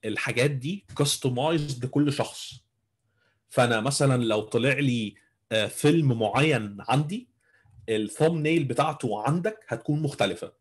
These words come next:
بيزد على التيست بتاعك. آه، نوع تاني من التعلم اسمه reinforcement learning. آه، ده مختلف شوية عن النوعين التانيين.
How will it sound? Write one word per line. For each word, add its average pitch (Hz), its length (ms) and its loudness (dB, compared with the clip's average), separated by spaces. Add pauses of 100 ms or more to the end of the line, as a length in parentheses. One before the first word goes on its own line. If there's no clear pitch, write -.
بيزد 123 460 -2
على 110 180 -2
التيست 127 460 -4
بتاعك. - 560 -4 (3750)
آه، 139 220 8
نوع 165 300 4
تاني 185 440 2
من 147 160 4
التعلم 175 640 0
اسمه 165 360 2
reinforcement 143 760 0
learning. 104 480 0 (480)
آه، 104 720 2 (280)
ده 160 360 4
مختلف 165 420 2
شوية 143 380 0
عن 113 200 0
النوعين 110 380 -4
التانيين. 147 480 -6